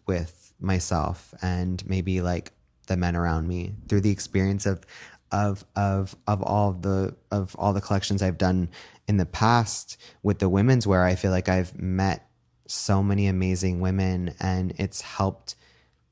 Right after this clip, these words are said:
teach me so much about myself, even just with my team. My team is predominantly women, and I've learned so much about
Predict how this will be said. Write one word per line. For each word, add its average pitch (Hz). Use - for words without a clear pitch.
teach -
me 98
so 104
much 98
about 95
myself, 90
even 104
just 101
with 98
my 92
team. 92
My 90
team 92
is 90
predominantly 87
women, 87
and 90
I've 92
learned 90
so -
much 92
about 85